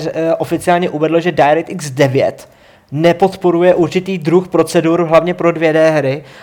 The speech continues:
Vlastně veškerý Game Maker hry, nejenom naše, ale třeba Undertale, eh, Gods Will Be Watching a další, prostě ty známější,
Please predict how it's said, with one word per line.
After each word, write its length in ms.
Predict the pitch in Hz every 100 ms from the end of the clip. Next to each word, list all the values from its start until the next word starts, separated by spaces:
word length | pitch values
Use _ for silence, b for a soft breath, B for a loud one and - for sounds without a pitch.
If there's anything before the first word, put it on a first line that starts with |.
| -
Vlastně 260 | 147 180
veškerý 380 | 170 - 196 190
Game 260 | 160 156 156
Maker 220 | 156 160
hry, 300 | 151 151 170
nejenom 400 | 170 170 180 165
naše, 380 | 135 - 127 - b b b
ale 160 | 143 147
třeba 340 | - 139 -
Undertale, 640 | 151 170 - 180 180 175 180
eh, 840 | - - - 147 151 151 151 147
Gods 260 | 139 160 127
Will 140 | 160
Be 140 | 151 151
Watching 460 | 147 156 175 160 151
a 40 |
další, 440 | 143 151 147 170
prostě 260 | 165 156 170
ty 140 | 156
známější, 680 | 139 147 147 160 160 - 175